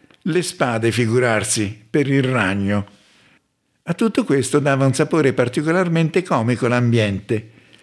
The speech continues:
I crociati, i barbari, gli ordini religiosi, tutti coalizzati per far cadere il ragno. Ma che, era un ragno gigante?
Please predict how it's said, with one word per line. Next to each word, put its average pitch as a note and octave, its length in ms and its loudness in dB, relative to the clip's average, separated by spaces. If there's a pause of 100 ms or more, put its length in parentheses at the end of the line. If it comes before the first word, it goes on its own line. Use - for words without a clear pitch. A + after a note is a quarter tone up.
(160)
I B2+ 140 0
crociati, G2 880 -2 (180)
i D3+ 200 0
barbari, G2+ 760 0 (120)
gli C#3+ 120 -2
ordini D3+ 440 -2
religiosi, A2+ 800 -2 (480)
tutti G#3+ 300 -2
coalizzati E3+ 680 0
per D#3+ 140 -2
far D#3 200 -2
cadere E3 360 2
il C#3+ 220 4
ragno. G2+ 680 -2 (420)
Ma F3 160 0
che, G2 400 -4
era A2+ 220 -2
un A#2 100 0
ragno A#2+ 320 2
gigante? B2 800 -2